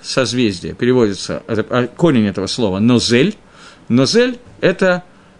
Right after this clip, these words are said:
то, что нозель мин ашамаим, то, что стекает с небес, независимо от нашего поведения. Каждый момент времени и каждый момент года, каждый день, каждый час, каждую минуту — это гангага Всевышнего, она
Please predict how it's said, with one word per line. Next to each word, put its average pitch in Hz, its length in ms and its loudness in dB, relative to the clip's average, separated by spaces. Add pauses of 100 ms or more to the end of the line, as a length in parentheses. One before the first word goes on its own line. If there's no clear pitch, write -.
(220)
то, 208 140 4
что - 200 0
нозель 160 380 2
мин 156 180 0
ашамаим, 117 420 -4
то, 180 120 0
что 165 200 0
стекает 147 600 0
с - 100 -6
небес, 180 340 -2
независимо 135 500 -2
от 117 100 -6
нашего 104 320 -4
поведения. 58 440 -14 (2500)
Каждый 196 420 2
момент 156 380 2
времени 135 480 4
и 117 80 -4
каждый 131 380 0
момент 131 380 2
года, 143 360 2
каждый 123 460 -2
день, 139 280 0
каждый 117 360 -2
час, 120 300 -2
каждую 120 380 -2
минуту — 240 540 -4
это 196 280 0
гангага 147 540 2
Всевышнего, 175 680 -2
она 160 460 -2